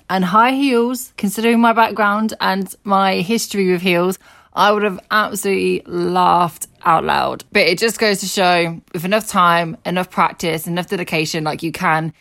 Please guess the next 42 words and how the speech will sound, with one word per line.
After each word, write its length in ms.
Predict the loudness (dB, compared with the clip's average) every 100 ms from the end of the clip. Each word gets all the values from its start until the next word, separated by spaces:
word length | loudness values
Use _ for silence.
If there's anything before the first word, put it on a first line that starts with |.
| _ _ _ _
get 220 | -2 -2 -2
to 80 |
grips. 440 | -4 -2 -2 -4 -8
And 340 | -4 -4 -4 -10 -4
that's 240 | -2 -2
definitely 640 | -4 -4 -4 -6 -8 -6 -4
the 180 | -6 -8
case 400 | -4 -2 -2 -4
when 80 |
it 80 | -6
comes 340 | -4 -6 -6 -8
to 60 |
posing 440 | -6 -4 -4 -6 -8
heels. 320 | -6 -6 -6
So 240 | -4 -4 -6 -18 -20 -2
I 180 | 2 4
want 140 | 2
to 60 | -2
start 420 | 2 4 4 0
off 120 | -4
with 100 | -2
my 160 | -2 -2
own 260 | -2 -4
posing 320 | -4 -4 -4
shoe 160 | -4 -2
journey, 420 | 0 0 0 -2 -6 _ _ _ _ _
because 160 | -6 -4
I 80 | -2
think 220 | -2 -2
it 100 | 0
might 240 | 2 0
help 500 | 0 -2 0 -2 -8
contextualize 1040 | -8 -6 -4 -6 -4 2 2 2 -2 -6 -8
some 220 | -8 -8
of 120 | -8
the 60 | -8
points 300 | -4 -4 -4
that 120 | -6
I'm 100 | -6
gonna 180 | -4 -4
be 100 | -6
discussing. 640 | -8 -8 -8 -8 -10 -12